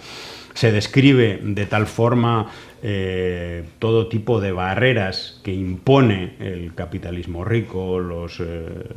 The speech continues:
los países poderosos del mundo a-, al derecho de desplazarse de las personas, ¿no? No,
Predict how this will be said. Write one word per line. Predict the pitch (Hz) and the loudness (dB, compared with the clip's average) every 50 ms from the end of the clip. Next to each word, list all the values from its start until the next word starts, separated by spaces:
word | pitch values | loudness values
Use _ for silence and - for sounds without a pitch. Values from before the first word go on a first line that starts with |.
| 87 87 | -10 -10
los | 90 85 - - - | -10 -10 -10 -12 -12
países | - - 98 98 113 120 113 - - 107 98 - - - - - - - - | -6 -4 0 4 4 4 4 2 0 -2 -4 -4 -6 -12 -16 -18 -20 -20 -4
poderosos | - 117 110 101 101 104 104 117 120 110 - 131 127 107 | 0 2 2 2 2 2 2 2 2 4 4 2 2 4
del | 117 113 | 4 4
mundo | 110 104 113 120 120 127 160 190 202 170 113 98 | 4 4 4 2 4 4 4 4 2 2 0 -2
a-, | 92 90 | -2 -4
al | 90 - 101 95 90 | -4 -4 -6 -6 -4
derecho | 92 95 92 110 110 110 - - 143 143 123 | -4 -2 0 -2 -2 0 0 2 2 2 2
de | 95 107 110 - | 2 0 0 0
desplazarse | 123 107 104 - - 98 98 - - 120 117 107 - 117 101 | 0 -2 -4 -4 -4 -6 -4 -2 -2 -2 -2 -2 -2 -2 -2
de | 95 92 87 87 | -2 -4 -6 -6
las | 85 85 87 | -8 -10 -10
personas, | - - 95 - - 196 240 196 107 90 87 | -10 -12 -8 -4 -2 -2 -2 -2 -6 -6 -6
¿no? | 107 147 202 - - - - - - - - - - | -8 -8 -8 -10 -14 -20 -20 -20 -20 -20 -20 -6 0
No, | - 127 120 95 - - | 4 4 4 4 0 -4